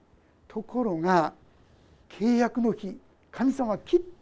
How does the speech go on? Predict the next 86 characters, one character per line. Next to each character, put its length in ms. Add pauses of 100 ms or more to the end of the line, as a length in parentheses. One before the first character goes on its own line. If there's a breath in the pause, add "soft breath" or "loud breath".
と 100
満 120
た 140
し 60
て 80
く 80
だ 80
さ 140
る 80
と 100
信 240
じ 80
て 60
い 40
っ 40
た 160
の 100
に、 220 (1080 soft breath)
も 260
う 80 (120)
確 200
か 100
そ 100
の 100
前 280
日 200
だ 120
と 100
思 160 (100)
う 40
ん 80
で 80
す 60
が、 80
そ 120
の 120
日 100
に 200
な 100
っ 40
て 140
も 100
で 100
す 100
ね、 140 (300 loud breath)
ま 180
だ 120
満 100
た 140
さ 120
れ 80
て 120
な 100
い 60
ん 40
で 100
す 80
ね。 180
そ 140
の 60
時 180
に 180 (460 soft breath)
彼 160
自 160
身 40
が 60
言 100
っ 40
て 140
る 80 (120)
の 140
が、 100
自 140
分 160
の 80
子 120
供 180
の 80
前 160
に 60
行 40
っ 40
て 80
で 60
す 80
ね、 220